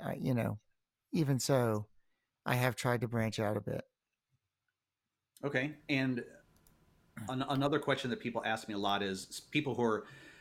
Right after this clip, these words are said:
Speaker 2: thinking of breaking into the networking world, and, and maybe they have been studying networking, maybe they got their C C N A, but the, a common question is, "How do I get experience? I, I'm not working in networking right now.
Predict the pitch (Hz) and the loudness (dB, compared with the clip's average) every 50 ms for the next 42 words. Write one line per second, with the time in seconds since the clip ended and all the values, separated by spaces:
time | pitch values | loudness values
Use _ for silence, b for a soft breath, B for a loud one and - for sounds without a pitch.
0 | B B B B B B B _ - - 170 151 139 131 117 107 - 120 131 143 | B B B B B B B _ -2 2 4 4 4 4 2 0 4 6 6 6
1 | 147 147 139 123 120 120 131 131 - - 117 107 101 101 107 110 - 107 110 110 | 6 4 2 2 2 2 0 0 0 -2 0 0 0 0 0 -2 -2 -2 -2 -4
2 | - - 101 95 98 101 95 92 90 90 92 - 95 95 98 98 101 101 104 - | -4 -4 -4 -4 -2 -2 -2 -2 -4 -4 -6 -6 -4 -4 -2 -2 -2 -2 -4 -4
3 | 104 101 101 101 95 95 - - - - - - 120 120 127 131 131 127 123 120 | -4 -4 -2 -2 -4 -4 -8 -12 -16 -20 -10 -4 0 2 4 4 4 4 2 2
4 | 107 120 117 113 107 - 110 107 104 101 92 - - b b b b b b - | 4 6 6 6 4 4 4 4 4 2 0 -2 -8 b b b b b b -4
5 | - 117 110 - - - - 135 135 135 135 127 127 123 123 120 120 - 120 131 | -2 -2 0 -2 0 4 6 6 8 8 6 6 4 4 4 2 2 2 2 2
6 | 123 117 123 120 127 120 113 113 127 127 127 117 110 110 98 - - 117 113 113 | 4 4 2 2 2 4 4 4 4 4 4 2 2 0 2 4 6 6 6 6
7 | 117 110 - - 117 113 - - 120 117 117 120 120 117 117 113 - - - - | 4 0 0 0 -2 -2 0 2 4 4 4 4 2 0 -2 -2 -4 -6 -8 -6
8 | 120 - - - - 117 - - 151 151 139 131 - 143 135 131 - - 120 113 | -6 -6 -6 -6 -8 -2 2 4 6 6 6 6 6 6 6 6 4 2 2 2
9 | 107 101 - b b b b b _ _ _ - - 151 151 160 156 147 131 120 | 2 0 -6 b b b b b _ _ _ 2 6 8 8 10 8 8 6 6
10 | 135 127 117 - - - - 135 117 110 90 80 73 - - - - - - - | 4 2 2 0 -4 -4 0 0 0 0 0 -4 -6 -8 -8 -8 -8 -10 -14 -10
11 | _ - 117 - - 113 113 113 120 135 143 143 139 131 143 147 143 143 - 139 | _ -2 -2 0 0 2 4 6 6 8 6 6 6 6 6 6 6 4 4 4
12 | 139 143 143 143 139 139 120 120 117 120 131 - - 139 135 135 139 127 120 117 | 4 4 4 2 0 2 2 2 4 4 2 2 0 0 0 0 0 0 2 2
13 | 113 113 107 117 117 135 139 139 143 147 143 143 143 | 2 2 2 4 4 6 6 8 8 6 6 4 4